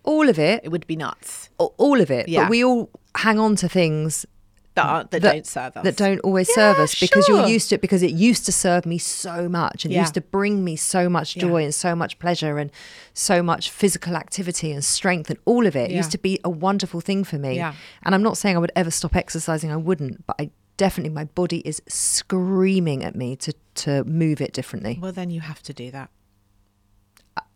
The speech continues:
Speaker 1: I will.
Speaker 2: Yeah.
Speaker 1: But it's not as, so if someone is wanting to let go of something, let's say it's a job that they hate or a
Speaker 2: Mm.
Speaker 1: relationship
Speaker 2: Mm.
Speaker 1: that's toxic, you know, these things, just because we know they're bad for us,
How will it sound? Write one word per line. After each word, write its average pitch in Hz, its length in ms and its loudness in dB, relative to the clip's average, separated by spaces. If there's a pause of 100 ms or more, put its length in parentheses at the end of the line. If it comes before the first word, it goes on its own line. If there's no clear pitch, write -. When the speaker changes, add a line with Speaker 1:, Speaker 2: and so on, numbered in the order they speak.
Speaker 1:
I - 20 2
will. 190 320 4
Speaker 2:
Yeah. 135 220 2 (680)
Speaker 1:
But 175 160 2
it's 139 180 0
not 185 400 2
as, 156 260 -4
so 175 220 0
if 175 140 2
someone 208 400 0
is 165 180 -4
wanting 180 380 -2
to 160 120 -6
let - 140 -4
go 175 160 -2
of 175 100 -2
something, 147 300 -8
let's 151 220 -6
say 151 300 -2
it's - 200 -8 (360)
a 156 60 -6
job 165 280 -2
that - 120 -6
they 151 140 -2
hate 147 360 -2
or 151 280 -2
a 147 40 0
Speaker 2:
Mm. 147 40 -2
Speaker 1:
relationship 156 640 0
Speaker 2:
Mm. 185 60 -8
Speaker 1:
that's - 140 -6
toxic, - 540 -6 (320)
you 175 80 -4
know, 165 120 0
these 156 240 -6
things, 180 340 -4
just - 200 -6
because 190 260 -4
we 165 100 -4
know 175 200 -2
they're 156 120 -4
bad 190 320 0
for 139 200 -10
us, - 400 -10